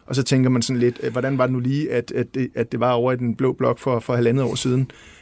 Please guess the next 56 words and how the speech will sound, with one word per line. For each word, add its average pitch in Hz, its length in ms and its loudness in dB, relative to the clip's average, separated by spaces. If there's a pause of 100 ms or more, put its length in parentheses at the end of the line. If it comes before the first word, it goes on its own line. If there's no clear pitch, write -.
(120)
Altså, 151 200 0 (680)
der - 80 0
er 196 40 2
meget 202 300 2
af 220 80 2
sådan 214 120 -2
noget, 196 240 -2
og - 140 -6
det 277 100 2
tror - 180 0
jeg, 165 100 -2
danskerne 147 340 0
bliver 147 120 -2
trætte 120 380 -4
af. 120 100 -4
De - 120 -6
vil 220 100 -2
gerne, 202 140 2
jeg 202 100 -4
tror 277 180 0
gerne, 269 180 2
de 311 80 2
vil 190 80 2
have, 165 120 2
at 147 80 -2
vi 143 60 0
slås 131 360 0
for, 117 240 0
for, - 280 -10 (100)
om 127 120 0
politik, 135 500 2
mm. - 300 -20
Men - 120 -6 (120)
alt - 280 -2
det 180 100 2
der 160 100 2
lium 139 340 4
larum 131 480 2
om, 123 140 2
at 139 80 2
nu 147 100 4
er - 20 0
der 180 100 2
kaos 131 440 0
der, 139 200 4
og 139 100 -2
nu 135 80 2
er 143 40 0
der 156 100 -2
kaos, 127 400 -2
altså, - 140 -4 (280)
åh, 165 220 2
hvor - 80 0
bliver 123 240 0
jeg - 100 0
træt, - 360 -4